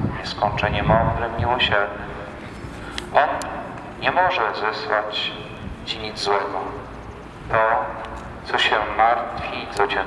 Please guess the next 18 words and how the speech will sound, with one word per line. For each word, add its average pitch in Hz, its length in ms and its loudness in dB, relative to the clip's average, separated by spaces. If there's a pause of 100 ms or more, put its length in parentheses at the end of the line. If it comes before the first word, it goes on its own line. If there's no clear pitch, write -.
trapi, 107 420 4
w - 40 0
rzeczywistości 120 1080 2
jest 113 340 2
dla 113 140 6
Twojego 113 420 4
dobra. 98 440 2 (880)
Chociaż 131 300 4
Twoje 135 600 4
cielesne 113 600 2
oczy 120 400 2
teraz 107 580 2 (260)
są - 200 2 (260)
niewidzące, 113 880 2 (840)
wszystko - 560 0 (160)
ku 113 60 0
dobremu. 104 460 4 (1600)
Panie, 120 380 4